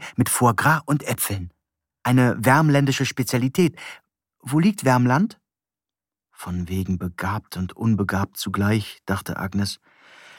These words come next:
„Wärmland liegt nicht weit von Dalsland,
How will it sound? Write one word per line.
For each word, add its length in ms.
„Wärmland 880
liegt 260
nicht 240
weit 160
von 300
Dalsland, 680